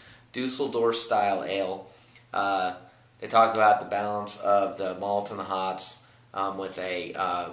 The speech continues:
long-lasting creamy head. Uh, they nailed that. Uh, it's really good.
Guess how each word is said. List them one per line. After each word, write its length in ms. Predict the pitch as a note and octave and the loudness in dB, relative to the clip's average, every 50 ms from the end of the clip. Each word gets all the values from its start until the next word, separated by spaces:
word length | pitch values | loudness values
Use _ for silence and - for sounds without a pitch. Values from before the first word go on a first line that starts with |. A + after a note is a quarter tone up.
| - - | -12 -8
long-lasting 920 | - G2 G#2+ A2+ A#2 A#2 G#2 G2+ G#2 G#2 G#2 - - A2+ G#2+ G#2 G#2 G#2 - | -4 0 2 2 2 2 0 -2 -2 -2 -2 -2 -4 -4 -8 -8 -10 -12 -14
creamy 400 | - - - F#2+ G2 G2 G2+ G#2 | -14 -14 -12 -12 -10 -10 -10 -8
head. 340 | A#2+ C#3 E3 D3 - - - - - _ - - - - - _ _ - | -6 -6 -4 -4 -6 -8 -10 -18 -20 _ -20 -20 -20 -20 -20 _ _ -8
Uh, 280 | F#2+ F#2+ F#2 F2+ E2+ - - - - - | -6 -4 -4 -4 -8 -10 -14 -16 -10 -6
they 100 | G2+ B2 | -4 -4
nailed 320 | C#3 C#3+ D3+ E3 D3+ - | -2 0 0 0 2 2
that. 440 | - C3+ B2 - - - - - - - - | 4 2 2 2 -2 -8 -14 -18 -20 -14 -12
Uh, 180 | G2 F#2+ F#2 F#2+ | -10 -10 -8 -10
it's 200 | F2+ - - G#2+ | -10 -10 -6 -4
really 200 | B2 D3 - - | -2 -2 -2 0
good. 280 | - B2+ A2+ - - | 0 0 0 0 -2